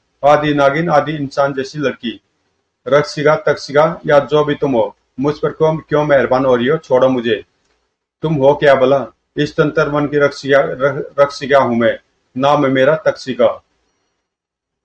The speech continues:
यह पूरा तंत्र वन तक्षिका के तंत्र का गुलाम है। निश्चित कालदीप पर बाहरी दुनिया के किसी भी प्राणी का प्रवेश वर्जित है, और अगर तुम्हारे जैसा कोई प्राणी भूले से यहाँ आ भी जाए,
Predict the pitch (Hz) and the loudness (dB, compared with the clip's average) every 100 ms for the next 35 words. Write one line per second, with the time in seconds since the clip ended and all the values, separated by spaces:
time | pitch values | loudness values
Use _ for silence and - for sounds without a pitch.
0 | _ _ _ _ _ _ _ _ _ _ | _ _ _ _ _ _ _ _ _ _
1 | _ _ _ _ _ _ _ _ _ _ | _ _ _ _ _ _ _ _ _ _
2 | _ _ _ _ _ _ _ _ _ _ | _ _ _ _ _ _ _ _ _ _
3 | _ _ _ _ 135 139 147 160 160 160 | _ _ _ _ 0 2 2 2 2 2
4 | 165 151 156 143 160 165 151 - 156 143 | 2 -2 -2 -2 -2 -2 -4 -2 0 2
5 | 147 143 135 131 131 147 147 135 123 113 | 2 -2 -4 -4 0 0 2 0 2 0
6 | 98 _ _ _ 131 151 156 160 - 147 | -4 _ _ _ -6 -6 -4 -6 0 2
7 | 143 143 139 151 131 127 131 131 143 139 | 2 0 -4 -2 2 2 0 -2 0 2
8 | 143 151 147 151 143 143 - 139 131 123 | 0 -4 -10 -8 -6 -4 -2 -2 0 0
9 | 151 160 _ _ 139 135 147 - 139 131 | 0 -4 _ _ 0 2 2 2 -2 -2
10 | 131 127 104 - _ _ - 139 139 147 | -2 -2 -2 -4 _ _ -2 2 4 2
11 | 147 156 139 143 139 135 139 147 139 143 | -2 -2 0 0 -2 -2 0 0 0 -2
12 | 143 143 123 123 120 113 139 139 131 127 | -2 -2 -2 -2 -2 -2 0 0 -2 0
13 | 131 147 | 2 2